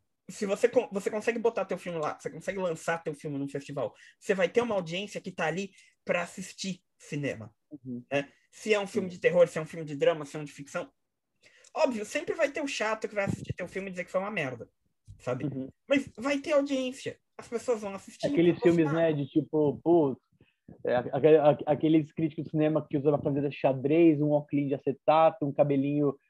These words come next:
Speaker 2: cortadinho na régua,
Speaker 1: Por que você tá descrevendo
Speaker 2: uma
Speaker 1: essas
Speaker 2: cal-,
Speaker 1: pessoas com as quais a gente foi pra faculdade?
Speaker 2: Eu, eu, eu tô descrevendo o, o Woody Allen. <laughs>
Speaker 1: Se eu te falar que eu consigo lembrar de umas duas pessoas assim com a qual a gente, que, que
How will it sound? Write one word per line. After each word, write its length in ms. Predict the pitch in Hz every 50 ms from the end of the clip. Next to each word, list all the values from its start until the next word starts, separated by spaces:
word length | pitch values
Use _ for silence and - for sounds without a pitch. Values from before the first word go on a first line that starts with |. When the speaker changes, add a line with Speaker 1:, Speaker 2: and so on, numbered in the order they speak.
| _ _ -
Speaker 2:
cortadinho 600 | - 147 139 - 143 135 131 123 131 143 143 139
na 160 | 139 131 123
régua, 640 | 127 143 160 175 175 170 170 156 143 165 165 165 151
Speaker 1:
Por 0 |
que 100 | - -
você 60 | -
tá 60 | 285
descrevendo 520 | 269 254 - 147 - 226 - 190 185 180 175
Speaker 2:
uma 100 | 151 143
Speaker 1:
essas 80 | -
Speaker 2:
cal-, 80 | - 160
Speaker 1:
pessoas 320 | 170 160 - 175 160 160
com 80 | - 170
as 80 | 151
quais 160 | - 160 143 147
a 40 |
gente 200 | 147 151 143 139
foi 80 | - 147
pra 120 | 139 139 135
faculdade? 520 | - 123 - 127 117 113 107 95 117 - _ _ _ _ _ _ _ _ _ _ _ _ _ _ _ _ _ _ _ _ _ _ _ _ _ _ _ _ -
Speaker 2:
Eu, 100 | - 185 - -
eu, 160 | 190 190 185 -
eu 100 | 175 190
tô 120 | 180 - 208
descrevendo 360 | 190 - 220 202 202 208 220
o, 120 | 220 214 185 190
o 200 | 196 196 190 190
Woody 240 | 202 196 175 214
Allen. 280 | 202 151 127 123 123 127
<laughs> 80 | - - - - - - 622 - - 659 640 640 - - - - - - - - - - - - - - - - - 415 - - - - - - - - - 330 _ - - - _ _ - - - _ _ - - -
Speaker 1:
Se 80 | - 185
eu 60 | 185
te 100 | - -
falar 220 | - - 185 185
que 80 | 185 202
eu 40 | 190
consigo 260 | 196 180 - 196 185
lembrar 200 | 170 170 170 170 165
de 60 | 165
umas 160 | 160 147 139
duas 180 | 147 165 220 -
pessoas 340 | - 196 - - 156 143 135
assim 220 | 120 - - 127
com 80 | 131 127
a 40 | 120
qual 140 | 131 117
a 20 | 120
gente, 140 | 127 117 -
que, 160 | - 139 135
que 340 | - _ - - 131 127